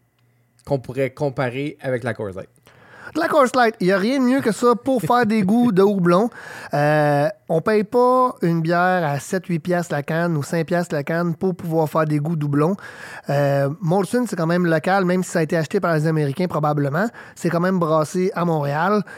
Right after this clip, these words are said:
Speaker 2: Puis c'est pour faire des tests avec des houblons québécois. Kevin, il parlait, « Hey, on pourrait prendre une bière locale, tu sais, une bière de microbrasserie pour faire ce test-là. »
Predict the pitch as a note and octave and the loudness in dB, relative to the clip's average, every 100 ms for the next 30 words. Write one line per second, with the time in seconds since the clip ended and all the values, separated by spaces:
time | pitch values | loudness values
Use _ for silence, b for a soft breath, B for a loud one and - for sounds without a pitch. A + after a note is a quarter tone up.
0 | B B A3 B3 C4+ - - F3+ G#3+ A3+ | B B 0 0 0 -4 -4 -2 0 0
1 | A#3 G#3 F#3 A3 G#3+ G#3 G3 E3+ F3+ F3 | 0 0 -2 0 -2 -2 -2 0 0 2
2 | F3+ E3 F3+ - F3+ D#3+ - D3 - A3+ | 0 0 -2 -2 -2 0 -2 -6 -2 0
3 | B3+ E4+ C#4 G#3 G#3 G#3 A#3 B3+ - C4 | 2 2 0 0 -2 0 0 -2 -2 -2
4 | A#3+ F#3+ F#3 F#3+ A3 A#3 F#3+ E3+ G#3+ F#3+ | -2 -2 -4 -2 0 0 0 2 2 2
5 | E3+ D#3+ F#3 G3+ F3+ - E3+ D#3 F#3 E3 | 0 0 0 2 0 -2 -2 0 2 2
6 | D#3+ G#3+ F3 D#3 D3 C4 A3 A3 F#3 G3 | 0 0 0 2 2 -2 -2 -2 0 0
7 | G3 F3 D3 D3+ - D3+ | 0 -2 -4 -6 -4 -4